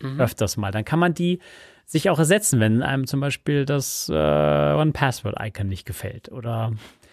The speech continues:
Speaker 2: man gerne ein individuelles Icon für seine Affinity-Foto-Suite haben möchte, et cetera.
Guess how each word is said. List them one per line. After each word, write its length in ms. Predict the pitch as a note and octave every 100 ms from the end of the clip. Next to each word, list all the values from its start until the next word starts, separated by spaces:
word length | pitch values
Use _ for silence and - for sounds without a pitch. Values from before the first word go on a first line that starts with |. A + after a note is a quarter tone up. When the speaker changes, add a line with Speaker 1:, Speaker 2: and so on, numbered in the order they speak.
| - _
Speaker 2:
man 200 | - A#2+
gerne 340 | A#2+ C3 B2+ A#2
ein 220 | B2+ C3
individuelles 540 | - D3+ C#3+ C#3 C3+
Icon 360 | - C3 C3 C3
für 140 | C3+
seine 320 | B2 B2+ B2 B2+
Affinity-Foto-Suite 1120 | - C#3 B2+ C3 - A2+ G2+ G2+ - - F#2
haben 220 | G#2 G2+
möchte, 340 | G2 - A2+ -
et 160 | G#2+
cetera. 400 | - A#2 - -